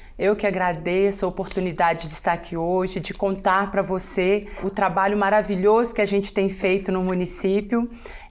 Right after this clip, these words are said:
É um trabalho honesto, transparente. O centro das nossas atenções é ouvir as pessoas e tomar as decisões baseadas nos dados do município. Eu aceitei esse convite,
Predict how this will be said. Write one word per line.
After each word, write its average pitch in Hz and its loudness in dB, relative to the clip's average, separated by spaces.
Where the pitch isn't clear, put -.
É 185 2
um 196 4
trabalho 180 2
honesto, 196 2
transparente. 196 2
O 190 -4
centro 233 0
das 180 2
nossas 196 0
atenções 190 -2
é 208 4
ouvir 220 2
as 240 0
pessoas 147 -2
e 220 0
tomar 220 4
as 190 2
decisões 220 2
baseadas 208 4
nos 220 0
dados 208 2
do 202 -2
município. 196 -2
Eu 190 2
aceitei 202 0
esse 196 -4
convite, 180 -4